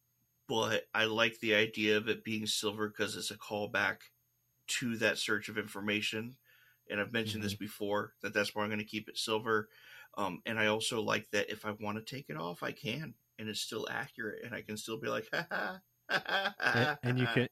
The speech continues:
Speaker 2: you can unscrew your hose barb, and it's still accurate 'cause you got that nice little threaded insert.
Speaker 1: I absolutely do. Yep. It'll, it'll always be nice and secure, and then I can lose it. <laughs>
Speaker 2: I don't think you'll lose it, but
Speaker 1: No.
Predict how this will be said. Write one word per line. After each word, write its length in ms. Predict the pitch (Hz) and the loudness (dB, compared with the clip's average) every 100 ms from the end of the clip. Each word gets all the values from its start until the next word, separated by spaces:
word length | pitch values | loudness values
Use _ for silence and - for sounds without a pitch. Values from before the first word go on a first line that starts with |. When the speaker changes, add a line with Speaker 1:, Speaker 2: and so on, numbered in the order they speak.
| - | -4
Speaker 2:
you 140 | 127 | -2
can 160 | 131 131 | 0 2
unscrew 720 | 127 127 127 - - 139 139 | 2 2 2 -2 2 4 6
your 260 | 127 120 | 6 4
hose 260 | 107 135 131 | 6 6 6
barb, 340 | - 117 110 107 | 6 4 4 2
and 100 | 104 | -2
it's 140 | - | -2
still 180 | 127 110 | 0 2
accurate 380 | 120 - 95 - | 2 0 -4 -6
'cause 160 | 107 | -8
you 60 | 104 | -2
got 180 | 117 - | -2 -2
that 160 | 92 | -4
nice 220 | 113 110 104 | -4 -4 -6
little 160 | 101 | -10
threaded 340 | - 120 110 107 | -6 -2 -2 -2
insert. 420 | 120 - 95 87 - | -4 -6 -8 -8 -8
Speaker 1:
I 160 | - - | -8 -2
absolutely 600 | 104 - 110 95 92 110 | -2 -2 -4 -4 -2 -4
do. 320 | - 156 147 - | -4 -8 -10 -10
Yep. 260 | 117 143 _ - | -8 -8 _ -12
It'll, 400 | 113 101 104 - 104 | -8 -4 -4 -6 -6
it'll 200 | 104 - | -6 -4
always 400 | 107 104 107 - | -2 -2 -2 -6
be 200 | 117 123 | -8 -4
nice 280 | 113 110 | -4 -6
and 100 | 120 | -8
secure, 420 | - - 139 143 - | -8 -10 -8 -8 -6
and 200 | 107 104 | -6 -2
then 340 | 117 117 117 - | 0 -2 -4 -4
I 120 | 107 | -6
can 220 | - 135 | -4 -6
lose 260 | 139 208 190 | -2 -2 0
it. 200 | 104 - _ - - | -2 -4 _ -16 -4
<laughs> 460 | 220 - 202 - - - - - - - - - _ _ - - 127 | 0 6 6 6 -2 -2 -12 -8 -8 -8 -20 -20 _ _ -20 -4 2
Speaker 2:
I 60 | |
don't 140 | 123 - | 2 0
think 180 | 107 95 | -6 -8
you'll 100 | 87 | -8
lose 200 | 90 - | -10 -12
it, 140 | - - | -16 -12
but 140 | - | -10
Speaker 1:
No. 80 | - | -10